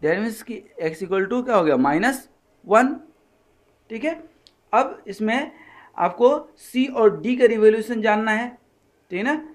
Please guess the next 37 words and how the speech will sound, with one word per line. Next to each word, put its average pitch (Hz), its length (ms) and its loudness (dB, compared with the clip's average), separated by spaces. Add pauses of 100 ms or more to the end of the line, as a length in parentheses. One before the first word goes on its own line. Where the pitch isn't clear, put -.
(280)
तो - 380 -8
ये 202 220 8
जो 208 120 2
है, 175 440 0 (1120)
जो 151 300 -4
x 196 220 -2
का 226 120 2
रिवोल्यूशन 165 520 0
हुआ 151 220 2
a 160 340 -2
का, 151 460 -2 (320)
ठीक 170 100 -2
है 196 60 2
ना, 262 260 -2 (260)
अब 165 160 0
यही 190 400 2 (1200)
एनसी 214 400 -2
और 247 180 -2
एनडी 226 600 -2 (400)
ये 175 120 -8
निकालेंगे 202 460 -2
आप, 220 220 2
ये 180 220 0 (120)
क्या 208 120 2
हो 190 60 2
जाएगा? 127 380 0 (120)
एनसी। 208 640 -6 (920)
तो 381 60 -10 (160)
एनसी 175 440 -4
equal 214 200 0
to 220 80 -6
क्या 233 120 2
हो 190 80 4
जाएगा 143 200 4
यहाँ 117 260 0
पे? 110 200 -4 (300)
Y 143 260 4